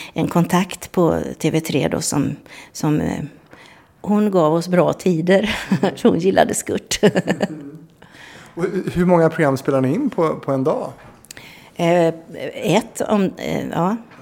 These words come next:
Speaker 1: Ja.
Speaker 2: Så det var en ständig Skurt-produktion kan man säga.
Speaker 1: Ja, ja, ja. Och sen det här, du vet, det som var runt omkring då, att vi var tvungna att, eh,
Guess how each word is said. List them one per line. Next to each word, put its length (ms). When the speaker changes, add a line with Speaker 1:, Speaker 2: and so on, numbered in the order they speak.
Speaker 1:
Ja. 320
Speaker 2:
Så 100
det 60
var 120
en 60
ständig 480
Skurt-produktion 640
kan 120
man 100
säga. 320
Speaker 1:
Ja, 120
ja, 0
ja. 440
Och 300
sen 260
det 60
här, 220
du 80
vet, 240
det 180
som 160
var 120
runt 220
omkring 440
då, 80
att 200
vi 100
var 120
tvungna 400
att, 60
eh, 100